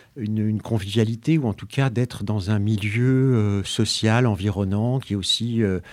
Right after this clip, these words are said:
en, euh, la vie d'un, d'un quartier, et, et qu'on, on imagine que ça peut tout à fait se, euh, se coordonner en, entre ces, ces, ces espaces, je dirais, un peu privatifs de l'hôpital et des espaces, euh, ouverts au public.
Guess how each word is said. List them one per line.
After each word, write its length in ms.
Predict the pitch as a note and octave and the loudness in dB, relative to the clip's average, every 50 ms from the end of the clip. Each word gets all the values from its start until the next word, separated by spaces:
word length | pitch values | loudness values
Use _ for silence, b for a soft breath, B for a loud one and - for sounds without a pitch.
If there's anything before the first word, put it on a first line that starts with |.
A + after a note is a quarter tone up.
| B B B B - | B B B B -6
en, 260 | F2+ F#2+ G2 G#2+ F#2+ F#2+ G2+ | -6 -4 -4 -4 -4 -6 -8
euh, 340 | G2 F#2+ G2 F#2+ F#2+ F2+ F2+ | -8 -8 -8 -8 -8 -8 -8
la 140 | F2+ F#2+ G2+ | -6 -6 -6
vie 140 | F#2+ G2+ A2+ | -6 -4 -2
d'un, 240 | A2 A#2 G#2+ G#2 F#2+ | 0 2 2 2 2
d'un 100 | G2+ G2+ | 0 -2
quartier, 640 | - - G2+ - - - - G#2 G#2 A#2+ C3+ C#3 B2 | -2 -2 -4 -4 -6 -6 -4 -2 0 2 2 0 0
et, 280 | G2 F#2 E2+ D2 F#2 | -2 -4 -6 -8 -8
et 40 | F2+ | -8
qu'on, 480 | E2 - F#2 G2 F#2 F2+ F#2+ F#2+ F2+ - - - | -8 -6 -6 -4 -4 -4 -4 -4 -6 -8 -10 -8
on 100 | D#2+ G2 | -6 -4
imagine 420 | G2 G2 G2+ F#2+ F2 - C3 D3 C3 | -2 -2 -2 -2 -2 0 0 0 -2
que 140 | - - F#2+ | -2 -4 -4
ça 160 | - - F#2+ | -4 -4 -4
peut 280 | - - A#2+ B2 A#2+ | -4 -2 -2 -2 -2
tout 160 | A2+ - A2+ - | -4 -6 -6 -4
à 80 | G#2+ F#2 | -4 -4
fait 320 | - - - G#2+ G#2+ A2+ | -4 -4 -2 -2 -2 -2
se, 560 | A2+ - - F2+ F2+ F2 E2 E2+ E2 C#2 C2+ B B B B B B B B B - | -4 -6 -6 -6 -6 -4 -6 -6 -8 -10 -12 B B B B B B B B B -20
euh, 340 | - - C#2+ E2+ D#2 D#2 D2+ | -16 -14 -12 -12 -10 -10 -12
se 140 | - - G2 | -8 -8 -8
coordonner 800 | F#2+ - A2+ G#2 G#2 F2+ G2+ F#2+ F#2+ F#2+ G2+ G#2+ A2 A2 G#2+ F#2 | -2 0 2 2 2 0 0 -2 0 0 -2 0 -2 -2 -2 -4
en, 220 | E2 E2 D#2 D#2 - | -4 -6 -8 -8 -10
entre 320 | - G#2 - - - F#2+ | -10 -10 -10 -8 -8 -6
ces, 300 | F2 - - - F2+ E2+ | -6 -6 -6 -6 -6 -6
ces, 320 | F2 - - - F2 E2 D#2 | -8 -10 -10 -10 -10 -10 -10
ces 300 | - - - F#2+ F2 G#2+ | -10 -8 -8 -6 -4 -4
espaces, 520 | G#2 - - - A2+ A2+ A2 - - - F2 | -4 -4 -2 0 0 0 0 -2 -2 -6 -6
je 100 | E2 E2+ | -6 -6
dirais, 240 | F2 F#2 F#2+ F2+ - - | -6 -6 -6 -6 -8 -12
un 80 | - D#2+ | -16 -10
peu 140 | - - F#2 | -8 -6 -4
privatifs 520 | - - - B2+ A2+ A2+ A2 - - G#2+ | -4 -2 0 0 0 0 0 -2 -4 -4
de 80 | G#2+ G2+ | -2 -2
l'hôpital 500 | F#2+ F2 - E2 - - A2 C3+ C#3+ - | -2 -4 -6 -6 -4 -2 -2 0 -2 -2
et 100 | - - | -4 -6
des 220 | G2 F#2+ F#2 F2 F#2+ | -6 -6 -6 -6 -8
espaces, 460 | F#2 - - A2 B2 A#2 - - F#2 | -8 -6 -4 -4 -4 -4 -6 -8 -8
euh, 120 | F2 F2 E2 - - - | -8 -10 -10 -14 -14 -12
ouverts 340 | G2 E2+ F2 G#2+ A2 G#2+ G2 | -10 -6 -4 -4 -4 -2 -4
au 40 | |
public. 500 | E2+ - - D2+ - - - - - - | -6 -8 -12 -16 -16 -16 -16 -18 -20 -20